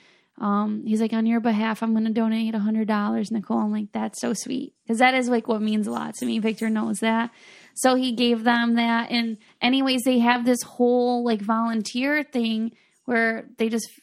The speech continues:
they focus on the animals that need food. But in Hayuya,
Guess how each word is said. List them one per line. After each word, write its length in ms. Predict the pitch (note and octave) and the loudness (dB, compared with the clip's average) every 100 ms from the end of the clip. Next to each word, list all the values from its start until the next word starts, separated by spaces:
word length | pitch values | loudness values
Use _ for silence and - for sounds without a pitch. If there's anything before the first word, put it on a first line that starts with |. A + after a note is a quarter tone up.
| _ C4+ | _ -4
they 160 | A3 | -4
focus 400 | G#3+ A#3 A3+ A#3 | 0 0 0 0
on 100 | A3+ | 0
the 220 | A3 G#3+ | 0 2
animals 300 | G#3+ G#3+ A3 | 0 0 0
that 160 | G3+ G#3+ | -2 -2
need 200 | G#3+ G#3+ | -2 -2
food. 440 | - A3+ A3+ A#3+ - - _ _ | -2 -2 0 -2 -8 -20 _ _
But 200 | A3+ A3+ G#3+ G#3+ | 0 0 -2 -4
in 380 | G#3+ G#3 G#3+ G3 | -4 -4 -8 -4
Hayuya, 720 | G#3+ G#3+ A3 G#3 G3+ G3+ | -2 0 0 0 -2 -4